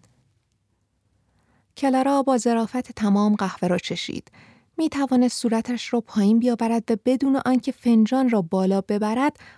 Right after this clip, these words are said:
آن را مزه مزه کند. مرد همچنان حرف می‌زد و می‌گفت: «از سمرقند هم دورتر.» و امواج دریا بر ساحل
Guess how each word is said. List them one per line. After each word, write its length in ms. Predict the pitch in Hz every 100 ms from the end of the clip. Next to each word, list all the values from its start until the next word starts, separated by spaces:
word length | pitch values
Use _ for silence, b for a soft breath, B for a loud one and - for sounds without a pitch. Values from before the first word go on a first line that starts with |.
| B
آن 220 | - 190 190
را 160 | 202
مزه 340 | 196 180 175 180
مزه 300 | 175 - 190
کند. 420 | - 196 - _ _ _ _ _ _ _ _ _ _ -
مرد 280 | 190 196 -
همچنان 500 | 196 185 185 180 190
حرف 380 | 185 202 196
می‌زد 300 | 202 190 190
و 40 | 190
می‌گفت: 540 | 175 165 185 190 - _ _ _ _ _ _ _ _ _ _ _ _ -
«از 140 | 208
سمرقند 640 | - 214 208 208 220 226 220
هم 180 | 226
دورتر.» 760 | 220 190 185 - 196 208 208 - _ _ _ _ _ _ _ _ _ _
و 160 | 180 208
امواج 440 | 214 190 190 202 202
دریا 460 | 196 185 180 196
بر 140 | 190 185
ساحل 540 | - 190 175 190 190